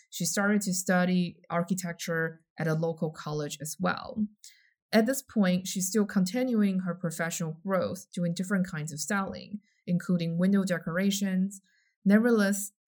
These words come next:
her one true love is home staging, especially for historical places where you have to exalt the existing elements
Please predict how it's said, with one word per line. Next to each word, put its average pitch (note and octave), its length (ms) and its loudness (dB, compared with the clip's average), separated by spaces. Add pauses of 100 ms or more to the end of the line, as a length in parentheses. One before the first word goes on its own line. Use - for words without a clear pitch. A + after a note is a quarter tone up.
(120)
her F#3 100 4
one G#3+ 300 4
true A3 280 -2
love F3 380 2
is D#3 180 -8
home D#3+ 200 -4
staging, - 600 -6 (300)
especially G3 460 2
for F#3+ 160 -2
historical A3+ 540 -2
places G#3 440 0
where E3+ 140 -2
you E3 160 -8 (140)
have F#3+ 200 0
to G3 160 -4
exalt E3 520 -6
the - 120 -4
existing G3+ 520 -2
elements E3 520 -2